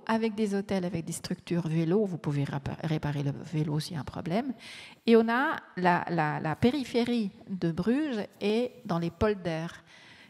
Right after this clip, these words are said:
C'est Jacques Brel, le plat pays. C'est très beau. Vous allez jusqu'à l'avant, euh, à l'avant, euh, port de Dam. Ce qui fait que pour celui qui reste deux jours,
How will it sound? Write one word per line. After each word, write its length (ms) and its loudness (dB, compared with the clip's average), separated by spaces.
C'est 460 -2
Jacques 320 0
Brel, 640 2
le 180 6
plat 220 2
pays. 580 0
C'est 240 0
très 260 2
beau. 460 4
Vous 180 2
allez 240 2
jusqu'à 460 0
l'avant, 540 2
euh, 240 0
à 140 0
l'avant, 560 0
euh, 140 -2
port 360 4
de 100 4
Dam. 460 4
Ce 100 -10
qui 140 4
fait 220 2
que 100 -2
pour 240 0
celui 320 2
qui 180 -2
reste 300 -2
deux 240 4
jours, 340 2